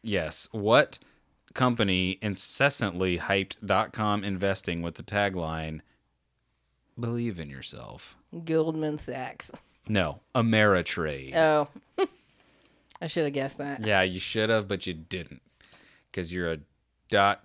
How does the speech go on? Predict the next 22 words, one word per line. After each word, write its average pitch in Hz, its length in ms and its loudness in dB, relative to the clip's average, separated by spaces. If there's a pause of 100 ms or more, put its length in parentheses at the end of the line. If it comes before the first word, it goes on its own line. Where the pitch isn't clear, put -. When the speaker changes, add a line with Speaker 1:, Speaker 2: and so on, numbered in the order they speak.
(100)
Speaker 1:
com 104 840 0
loser. 73 800 -6 (2000)
Speaker 2:
Okay, 208 320 4
what 180 420 4
hit 208 360 2
teen 180 500 -4 (100)
website 156 800 0 (680)
got 190 280 8
its - 160 -4
name 180 380 8
when 165 140 4
creator 175 500 4
Ashley 190 540 2
Power 160 460 6
accidentally 160 640 2
tripped 170 340 2
over 160 420 4
and 147 220 0
decapitated 160 840 0
a 147 80 0
lawn 139 400 0
statue? 135 640 -8